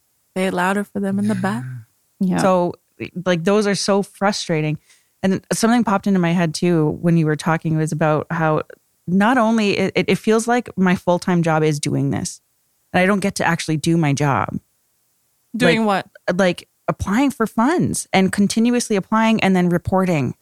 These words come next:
Speaker 3: replying and reporting. Like, it, it, it's all consuming to convince people that don't know who I am or who we are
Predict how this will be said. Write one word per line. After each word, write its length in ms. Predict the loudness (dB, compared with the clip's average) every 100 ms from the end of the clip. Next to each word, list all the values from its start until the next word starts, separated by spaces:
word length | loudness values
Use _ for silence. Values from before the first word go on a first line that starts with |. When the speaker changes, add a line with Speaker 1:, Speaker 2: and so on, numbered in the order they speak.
| _ _ _ -6
Speaker 3:
replying 340 | -4 0 2 2
and 60 |
reporting. 460 | 0 -2 -2 0 0
Like, 260 | -2 -4 -12 _ -2
it, 180 | -2 0
it, 180 | -2 -2 _
it's 480 | -2 -2 -2 -6 -8 -16 _ 0
all 260 | 2 2 0
consuming 840 | -2 -2 -2 -2 0 -2 -4 -12 _ _ _ _ -6
to 100 | -4
convince 560 | 0 0 2 2 2 0
people 540 | -6 -2 -2 -2 -4 _ _ _ _
that 160 | -2 2
don't 220 | 2 2
know 220 | 2 0
who 180 | 0 2
I 100 | 2
am 600 | 2 2 2 2 0 -2 -2
or 160 | 0 0
who 160 | 0 0
we 280 | 2 2 2
are 460 | 2 0 -2 -4